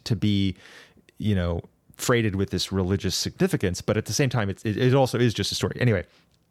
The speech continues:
so this, there's an example that would be Mulian re-, rescues his mother from hell.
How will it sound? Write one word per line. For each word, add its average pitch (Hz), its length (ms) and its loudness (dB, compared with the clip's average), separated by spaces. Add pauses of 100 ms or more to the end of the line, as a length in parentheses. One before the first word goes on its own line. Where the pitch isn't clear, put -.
(280)
so 107 320 2
this, 123 220 2
there's 113 360 0
an 107 140 0
example 104 380 2
that 98 120 2
would 92 100 0
be 90 180 0
Mulian 98 340 2
re-, - 60 -2 (220)
rescues 104 320 0
his 87 120 -4
mother 92 160 0
from 101 140 -2
hell. 139 280 4